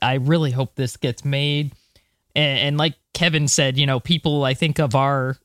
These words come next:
generation who really grew up with the program for thirty years, I think this will really be resonant with us because, I mean, as much as I love Apollo and I've read about it,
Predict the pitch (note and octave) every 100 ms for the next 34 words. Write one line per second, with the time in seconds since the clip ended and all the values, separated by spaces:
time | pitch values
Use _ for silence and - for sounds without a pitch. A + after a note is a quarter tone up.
0 | _ E3+ D3+ C3+ C3+ D3 - C3+ C3 C3
1 | B2+ E3 F3 A#2 D#3 D3+ - - B2+ -
2 | D#3+ C#3+ B2+ A#2 A#2+ - C#3 B2 B2 -
3 | E3+ D3+ C3+ C3+ C#3+ G#2+ G#2 - - -
4 | _ - C#3+ E3 E3 F3 - C#3+ C3 D3+
5 | D3 C#3 C#3+ C3+ B2+ - - D#3 D#3 D#3+
6 | B2 A#2+ C3+ D3 C3+ - - G3+ - -
7 | D4 C#4 G3 F#3 G3+ D4+ C#4 G#3 F#3+ D#3+
8 | D#3+ D#3+ B2+ B2+ - D#3 D3 C#3+ D3 D3
9 | C#3+ C3+ B2+ A#2+ C3+ C3+ C3+ B2+ C3 C3
10 | -